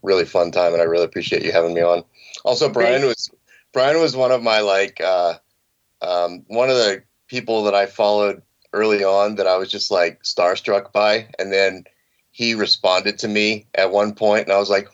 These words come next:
Speaker 1: "Holy shit, Brian Staveley's talking to me, guys!" Like, <laughs> so it's
Speaker 2: <laughs>
Speaker 1: cool to have you on here. <laughs>
Speaker 2: Oh, man, I try to respond to everybody. I mean, uh,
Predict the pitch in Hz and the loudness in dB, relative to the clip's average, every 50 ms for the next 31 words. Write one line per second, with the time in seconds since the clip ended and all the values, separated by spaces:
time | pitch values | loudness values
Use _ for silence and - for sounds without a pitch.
0 | _ - - 226 240 233 226 214 165 - - - - 240 208 - - - 220 214 | _ -4 0 0 2 2 0 0 0 0 0 2 2 0 0 0 -2 -2 0 0
1 | 220 220 208 - - 214 214 220 202 220 202 - - - - 214 208 220 208 202 | 0 0 -2 -2 -2 -2 -2 0 -4 -6 -8 -6 -4 -4 -4 -4 -2 -4 -4 -4
2 | 190 185 151 156 156 160 170 180 170 - 139 120 110 107 - - - - - - | -4 -2 0 2 2 4 2 2 0 -2 -2 -4 -4 -4 -2 -2 -2 -2 0 -2
3 | - - - 151 - - 143 135 151 151 147 143 - - 190 - - 175 180 165 | -4 -4 -4 -6 -8 -6 -8 -4 -2 0 0 0 0 -2 -2 -2 0 -2 -2 -2
4 | - 202 175 160 - 208 190 - - - 160 147 135 131 - 123 123 120 123 123 | -2 -4 -6 -4 -4 -4 -4 -4 -4 -6 -8 -8 -8 -4 -4 -4 -4 -4 -6 -4
5 | 120 113 107 117 117 113 110 104 - - _ _ - 175 - - 147 - - - | -4 -4 -4 -4 -4 -4 -6 -6 -8 -10 _ _ -4 0 0 0 -2 -2 -6 -10
6 | - 202 - - 226 226 220 208 175 151 165 165 180 165 147 151 175 175 - 220 | -8 -12 -10 -10 -12 -6 -2 0 0 0 0 0 0 0 0 0 0 0 0 0
7 | 202 190 190 180 156 135 - _ - 135 127 123 113 - 104 113 139 165 147 107 | 0 0 0 -2 -4 -8 -8 _ -4 -4 -4 -4 -4 -6 -4 -2 0 0 0 0
8 | 98 95 95 95 101 110 110 110 107 104 104 101 101 101 98 110 110 | 0 -2 -2 -4 -6 -6 -6 -8 -8 -10 -12 -12 -12 -10 -10 -10 -12